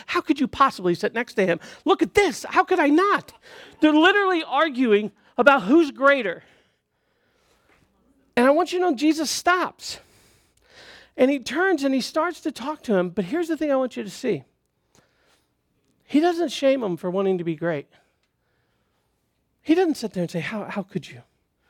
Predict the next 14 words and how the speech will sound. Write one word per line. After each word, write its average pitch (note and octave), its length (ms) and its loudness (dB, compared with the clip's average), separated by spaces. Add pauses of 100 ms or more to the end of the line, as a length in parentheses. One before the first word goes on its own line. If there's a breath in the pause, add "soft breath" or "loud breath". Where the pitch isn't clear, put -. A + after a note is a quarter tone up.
(560)
How C4 120 2
could G#3+ 160 -2
you F#3+ 60 -8
be F#3+ 80 -2
distracted F3 540 -2
by D#3+ 160 0
that E3 200 2
when E3+ 140 -4
we're E3+ 80 -2
doing E3+ 280 2
the D#3+ 60 0
work E3 280 -2
we're E3 100 -4
doing?" C#3 320 -6